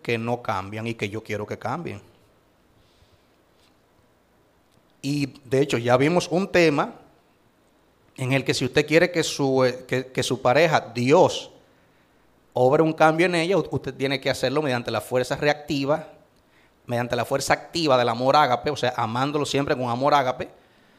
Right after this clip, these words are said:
y la fuerza reactiva de la bendición, bendiciendo aun cuando, cuando seamos maldecidos.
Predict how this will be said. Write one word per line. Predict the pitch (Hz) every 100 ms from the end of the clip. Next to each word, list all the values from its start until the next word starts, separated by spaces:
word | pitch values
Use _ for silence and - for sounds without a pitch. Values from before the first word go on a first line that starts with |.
| _ _ _
y | 247 240
la | 170
fuerza | - 147 143 160
reactiva | - - 156 165 160 - - 180 135 160 - -
de | 120
la | 123
bendición, | 131 143 170 117 92 85 _ _ _ _ _ _ _
bendiciendo | - 123 127 123 - 165 247 247 165
aun | 131 135
cuando, | 143 135 127 117 -
cuando | 123 117
seamos | 120 123 127
maldecidos. | 120 107 - 92 87